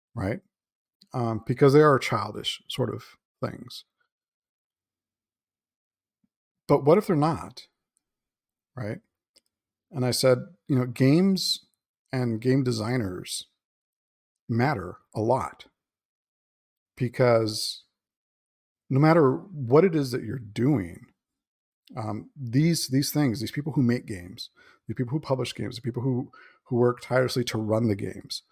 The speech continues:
right? The people who are prepping, um, the, the people who, who play them, they're coming together, usually in person, and they're sitting around a table,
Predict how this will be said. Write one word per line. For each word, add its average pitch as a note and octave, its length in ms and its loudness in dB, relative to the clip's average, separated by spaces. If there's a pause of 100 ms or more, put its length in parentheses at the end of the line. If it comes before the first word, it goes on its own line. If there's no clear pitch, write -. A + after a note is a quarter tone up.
(480)
right? G#2+ 220 -4
The A2+ 60 -16
people A#2+ 200 -4
who C3 60 0
are B2 100 0
prepping, G2 540 -8 (760)
um, A2 500 -6 (420)
the, G#2+ 100 -8 (340)
the C3 140 -6
people B2 420 -4
who, A#2 640 -2 (840)
who A2 320 -4
play C3+ 280 2
them, G2 400 -4 (800)
they're C3+ 240 6
coming F3+ 280 0
together, B2 500 -2 (1300)
usually E3 480 4
in C#3 120 0
person, G2+ 440 -8 (1600)
and C3 100 2
they're B2 60 4
sitting F#3+ 320 4
around A2+ 300 0
a A2 40 -4
table, - 460 -10